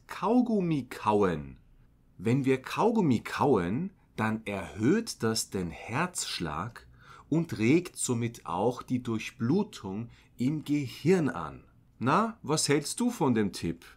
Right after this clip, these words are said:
Hast du das mal probiert? Ja oder nein? Schreib es in die Kommentare. Weiter geht's mit Tipp Nummer zwei.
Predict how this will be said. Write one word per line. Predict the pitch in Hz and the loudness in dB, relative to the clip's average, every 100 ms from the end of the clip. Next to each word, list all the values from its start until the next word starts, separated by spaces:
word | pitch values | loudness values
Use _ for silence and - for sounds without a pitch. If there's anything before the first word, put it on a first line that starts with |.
| _ _ - _ | _ _ -20 _
Hast | 101 104 - | -2 0 0
du | 208 | 4
das | 202 - | 4 4
mal | 135 117 | 4 2
probiert? | - 104 85 98 131 196 220 - | 2 -2 0 4 4 4 0 -10
Ja | 85 76 82 85 | -10 -4 0 2
oder | 107 139 | 2 0
nein? | 165 202 233 127 67 - _ _ _ | 2 2 2 -2 -4 -10 _ _ _
Schreib | - - 90 104 165 | -16 -10 -2 0 4
es | 190 190 | 2 2
in | 110 117 | -2 0
die | 151 | 0
Kommentare. | - - 90 101 123 151 165 123 78 - _ _ _ _ _ _ _ | -2 -6 -4 -2 -2 -2 -4 -4 -8 -12 _ _ _ _ _ _ _
Weiter | 73 101 185 190 | -4 -2 0 0
geht's | 160 147 143 - | 0 -2 -2 -2
mit | 143 - - | -2 -4 -14
Tipp | - 156 156 | -4 -4 -4
Nummer | 92 95 113 127 131 | -6 -2 0 0 -2
zwei. | - - 85 85 107 71 | -4 -4 -4 -4 -4 -6